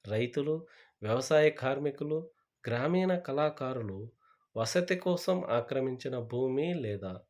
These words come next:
భవనాలు, కౌలుకు ఇచ్చిన భూమి. బి, ఎస్టేటు సంబంధించి హక్కులు అను పదంలో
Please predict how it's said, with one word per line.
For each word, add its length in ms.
భవనాలు, 540
కౌలుకు 680
ఇచ్చిన 260
భూమి. 380
బి, 340
ఎస్టేటు 500
సంబంధించి 960
హక్కులు 560
అను 180
పదంలో 680